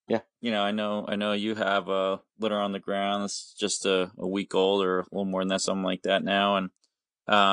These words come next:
Speaker 1: Mm-hmm.
Speaker 2: um, you know, uh, you and I were always talking about how, uh, when we're looking at a pup, you know, "Oh, I like this pup," or, "I like that pup." And, um,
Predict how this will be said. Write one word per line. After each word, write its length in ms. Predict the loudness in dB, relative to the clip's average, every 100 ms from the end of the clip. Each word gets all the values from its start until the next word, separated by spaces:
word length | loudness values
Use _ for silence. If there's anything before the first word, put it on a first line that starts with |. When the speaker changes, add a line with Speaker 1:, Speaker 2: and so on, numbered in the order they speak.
| 4
Speaker 1:
Mm-hmm. 180 | 2 -2
Speaker 2:
um, 240 | -4 -12 _ _ _ -8
you 120 | -4
know, 220 | -4 -6 _ _ _ -14
uh, 260 | -12 -12 -10
you 200 | -4 -2
and 80 | 2
I 200 | 2 2
were 220 | 2 2
always 240 | 2 0 0
talking 360 | 4 4 2
about 320 | -2 0 0 0
how, 320 | 0 0 -2 _ _ _ _ _ _ _ -10
uh, 380 | -6 -4 -4 -8 -10
when 140 | -8
we're 80 | -4
looking 280 | -2 -2 -2
at 140 | -2 -2
a 40 |
pup, 340 | -2 0 0 -2
you 100 | -4
know, 260 | -4 -6 _ _ _ _
"Oh, 120 | 2
I 100 | 2
like 240 | 4 0 0
this 180 | -6 -6
pup," 280 | -4 -4 -4
or, 80 | -4
"I 20 |
like 260 | -2 -4 -4
that 220 | -6 -6 -6
pup." 260 | -4 -4 -6
And, 220 | -12 -12 -20 _ _ _ -2
um, 680 | 2 4 2 0 -4 -10